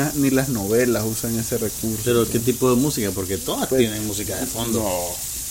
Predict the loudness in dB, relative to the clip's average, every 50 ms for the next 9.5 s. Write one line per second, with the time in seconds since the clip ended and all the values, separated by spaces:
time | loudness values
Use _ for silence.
0 | -10 -10 -10 -8 -4 0 2 2 2 2 2 0 0 2 0 0 2 2 -2 -2
1 | -2 -2 -4 -2 -2 -2 -4 -4 -6 -6 -6 -6 -8 -6 -4 -4 -4 -4 -2 -2
2 | 0 0 0 -2 -4 -6 -6 -6 -2 2 2 2 4 4 4 4 6 4 4 4
3 | 4 4 4 4 4 2 2 0 0 0 -2 -4 -4 -4 -4 -4 -4 -4 -2 -2
4 | -2 0 -2 -2 -4 -4 -6 -8 -6 -8 -8 -8 -8 -8 -6 -6 -6 -6 -8 -8
5 | -6 -4 -2 2 4 4 6 6 6 4 4 4 4 4 4 6 6 8 8 8
6 | 8 8 8 6 4 6 6 4 4 2 -2 -6 -8 -12 -6 -2 2 4 4 4
7 | 4 6 6 8 8 10 8 8 6 4 2 2 2 2 2 4 4 4 4 4
8 | 4 4 2 4 4 4 4 4 4 2 4 4 6 6 8 8 8 8 8 6
9 | 6 4 2 2 0 0 0 -2 0 0